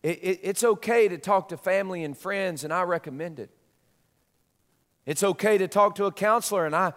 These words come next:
I suggest it. But the one thing you must never do is stop talking to God and crying out to Him. To cry out. He,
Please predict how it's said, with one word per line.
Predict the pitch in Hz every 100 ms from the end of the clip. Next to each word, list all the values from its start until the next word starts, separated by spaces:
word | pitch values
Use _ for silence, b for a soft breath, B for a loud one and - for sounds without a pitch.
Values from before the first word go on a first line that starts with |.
| b b -
I | 170
suggest | 180 185 139 202 226 - 160
it. | - _ _ _ _ _ _ _ _ _ _ _ _ _ _ _ _ _ _ _ _
But | - -
the | 117
one | 175 175
thing | 185 175
you | 165
must | 156 127 135
never | 156 127
do | 107 117 104
is | 92
stop | - 139 135 147 _
talking | - 139 135 135 120
to | - 117
God | 98 104 107 - _ _ _ _ _ _ _ _ _ _ _ -
and | 143
crying | - 269 277 254
out | 269 269
to | 196
Him. | 160 254 226 107 - _ _ _ _ b b b
To | 254
cry | - - 285 311 277
out. | 247 285 170
He, | 247